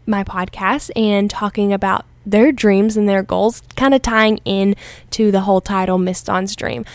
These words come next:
I can sit here all day and talk about my dreams and my goals, but, you know, it's not all about me. And I really wanted to connect and have a conversation and let you guys hear a conversation and, and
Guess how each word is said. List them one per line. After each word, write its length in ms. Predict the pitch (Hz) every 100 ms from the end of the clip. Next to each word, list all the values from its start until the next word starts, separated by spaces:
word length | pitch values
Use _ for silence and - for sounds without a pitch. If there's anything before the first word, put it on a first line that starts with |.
| - -
I 160 | - 214
can 100 | 233
sit 160 | 240
here 160 | 208 202
all 160 | 202 196
day 240 | 196 185
and 100 | 190
talk 200 | 196 190
about 240 | 190 190
my 180 | 196 185
dreams 320 | 190 190 196
and 80 | 196
my 160 | 190 190
goals, 400 | 190 180 185 -
but, 380 | 277 277 262 262
you 100 | 294
know, 300 | 320 302 -
it's 220 | - -
not 100 | 233
all 140 | 202 196
about 260 | 185 -
me. 240 | 202 - - - - - -
And 160 | 208
I 40 | 208
really 340 | 202 226 247
wanted 280 | 226 220 208
to 100 | 202
connect 560 | - 226 220 208 202 202
and 80 | 196
have 180 | 226 240
a 40 |
conversation 840 | - 254 226 208 208 220 - 202 -
and 240 | - 208
let 160 | 214 226
you 140 | 226
guys 260 | 214 208 -
hear 300 | - 277 262
a 40 |
conversation 760 | 233 208 202 - 208 - 196 190 - - -
and, 360 | 226 220 220 - _ - -
and 240 | 233 220